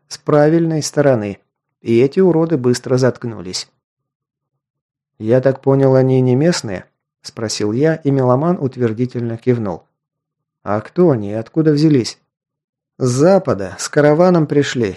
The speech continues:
из центральных стабов», – со вздохом проговорил меломан. «У них что-то вроде сафари по диким местам.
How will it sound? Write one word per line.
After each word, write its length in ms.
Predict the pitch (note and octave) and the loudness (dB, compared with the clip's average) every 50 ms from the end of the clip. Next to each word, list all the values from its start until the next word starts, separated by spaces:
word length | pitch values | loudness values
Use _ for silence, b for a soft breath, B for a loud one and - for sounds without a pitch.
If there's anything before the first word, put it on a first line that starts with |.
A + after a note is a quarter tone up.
| - - | -6 -4
из 160 | C#3 B2+ - | -4 -4 -4
центральных 640 | - - D3 C#3+ - D3 D3 D3 C#3+ C#3 C3+ B2+ - | -4 -2 -4 -2 0 0 2 2 2 0 -2 -4 -6
стабов», – 540 | - - D3+ C3 A2 - F2 - - - _ _ _ _ _ _ _ | -6 -2 -2 -2 -2 -2 -8 -14 -16 -20 _ _ _ _ _ _ _
со 200 | - - - F#2 | -16 -10 -10 -10
вздохом 480 | F#2 G#2 A2 C#3 F3+ F#3 - G3 G3 F#3 | -10 -8 -6 -4 -4 -2 -2 -2 -4 -4
проговорил 680 | E3 D3 C3 C3 C3 A#2+ A#2+ A#2+ A#2+ A#2+ A#2 B2 B2 - | -2 -2 -2 0 0 0 0 0 -2 -2 -2 -2 -4 -4
меломан. 520 | C3 B2+ A#2+ A#2+ A#2 A#2 G2+ F#2 F2 - _ _ _ _ _ _ _ _ _ _ _ _ _ _ _ | -4 -2 0 0 -2 -2 -4 -10 -12 -16 _ _ _ _ _ _ _ _ _ _ _ _ _ _ _
«У 100 | - A2 | -8 -4
них 200 | A2 C#3 D3+ C#3+ | 0 0 0 0
что-то 340 | - - - D3 C#3 D3+ C#3 | -2 -2 -2 -2 0 0 2
вроде 380 | C#3 C#3+ C#3+ C#3 C#3 C#3 C3+ | 2 2 2 2 2 2 0
сафари 480 | B2 - - C#3 C3 - D3+ D3+ D3 D3 | 0 0 -2 -2 -2 0 0 2 2 2
по 160 | B2+ C3+ C3 | 2 0 -2
диким 320 | B2+ C3+ C#3 A#2+ C#3 C3+ C3 | 0 0 -2 0 0 -2 0
местам. 520 | B2+ B2+ B2 - - B2+ A2 F2 D#2+ - | 0 -2 -2 -2 -4 -4 -6 -6 -8 -14